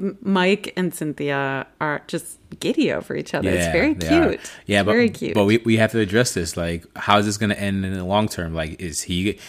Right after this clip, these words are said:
Speaker 2: he has a, a, a good career in Fox, uh, as an analyst, I believe a college football analyst
Speaker 1: Well, he
Speaker 2: in
Speaker 1: said,
Speaker 2: L A. So
Speaker 1: he said that's kinda, like, the last factor they have to figure out before he's willing to get engaged.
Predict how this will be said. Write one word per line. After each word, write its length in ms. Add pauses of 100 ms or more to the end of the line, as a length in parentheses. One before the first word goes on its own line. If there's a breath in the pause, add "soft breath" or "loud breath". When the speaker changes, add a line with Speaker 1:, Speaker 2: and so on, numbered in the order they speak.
(140)
Speaker 2:
he 140
has 120
a, 60
a, 440
a 40
good 160
career 320
in 80
Fox, 480
uh, 520
as 140
an 80
analyst, 360
I 40
believe 240
a 40
college 300
football 320
analyst 280
Speaker 1:
Well, 240
he 140
Speaker 2:
in 40
Speaker 1:
said, 100
Speaker 2:
L 260
A. 220
So 300
Speaker 1:
he 120
said 240
that's 300
kinda, 360
like, 260
the 80
last 320
factor 340
they 120
have 120
to 80
figure 280
out 180
before 280
he's 140
willing 240
to 60
get 140
engaged. 680